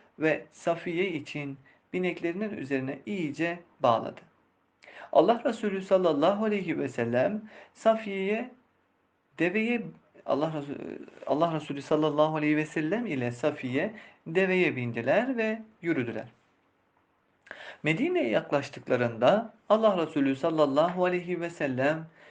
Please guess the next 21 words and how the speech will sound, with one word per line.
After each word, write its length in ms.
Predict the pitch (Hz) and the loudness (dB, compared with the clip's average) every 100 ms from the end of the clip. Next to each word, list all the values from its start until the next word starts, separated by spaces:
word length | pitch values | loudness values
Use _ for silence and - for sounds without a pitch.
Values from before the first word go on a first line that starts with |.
| _ - | _ -6
"Bizler 380 | 233 233 202 | -2 -2 2
Rabbimize 720 | 165 190 185 170 143 135 120 120 | 4 4 2 -4 -4 -4 -4 -4
geri 280 | 143 170 208 | 2 2 2
dönücüleriz. 800 | 123 123 120 117 151 190 - _ _ _ _ _ | 0 -2 -2 0 0 -2 -8 _ _ _ _ _
Tövbe 420 | - 247 214 143 | -2 0 0 0
ediyor, 540 | 127 117 131 170 170 - _ _ - | -2 0 2 2 -2 -12 _ _ 2
Rabbimize 600 | 147 147 147 139 131 131 | 4 4 -2 -4 -2 -4
ibadet 580 | 135 127 131 127 143 131 | -2 -4 -2 -2 -4 -4
ediyor 480 | 117 123 139 151 - _ _ | -4 0 0 0 -6 _ _
ve 200 | 143 139 - | 2 2 0
hamd 300 | - 190 247 | -4 -2 0
ediyoruz." 640 | 208 151 127 120 117 - _ _ _ | -2 -2 -2 -2 -4 -12 _ _ _
dedi. 280 | 127 123 - - _ - - _ - | -2 -2 -10 -18 _ -20 -20 _ -2
Ve 200 | 247 202 | 0 0
bunu 460 | 160 127 139 165 - _ _ | -2 0 -2 -4 -10 _ _
Medine'ye 640 | 175 185 190 254 226 160 | 2 2 0 -2 -2 -2
girene 420 | 135 165 151 123 123 | -2 -2 -2 -4 -6
kadar 480 | 127 120 139 147 - _ | -2 2 2 0 -10 _
söylemeye 720 | _ - 190 160 120 127 139 - - | _ -2 -2 0 -2 -4 -8 -12 -2
devam 320 | 131 113 110 | 0 0 -4
etti. 240 | 120 - | -10 -18